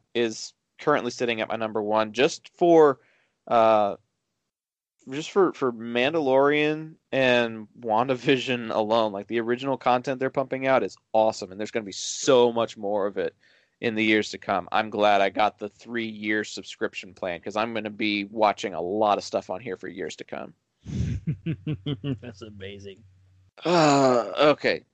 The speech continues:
Speaker 1: Running out of time on the, on the top five prompts. Before we close for the evening, we do have a little bit of sad news that we need to present.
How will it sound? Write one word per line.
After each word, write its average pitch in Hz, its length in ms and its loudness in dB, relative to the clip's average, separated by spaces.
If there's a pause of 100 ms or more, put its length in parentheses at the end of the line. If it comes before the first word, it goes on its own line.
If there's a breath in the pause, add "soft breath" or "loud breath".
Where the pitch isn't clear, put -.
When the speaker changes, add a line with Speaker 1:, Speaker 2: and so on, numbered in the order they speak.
(120)
Speaker 1:
Running 190 360 2
out 190 160 4
of 165 100 -2
time 143 500 2
on 131 340 2
the, 117 400 2 (600)
on 139 200 4
the 131 80 0
top - 360 -2
five 120 440 -2
prompts. 117 500 -2
Before 151 440 0
we 151 100 0
close 135 360 -2
for 131 100 -6
the 123 180 -6
evening, 123 320 -4
we 120 80 -4
do 120 240 -2
have 117 380 4 (340 soft breath)
a 113 80 0
little 117 220 4
bit 107 120 0
of 98 80 -4
sad 110 420 0
news 113 360 -8
that - 160 -4
we 117 120 -4
need 117 220 -4
to 120 80 -4
present. 113 720 0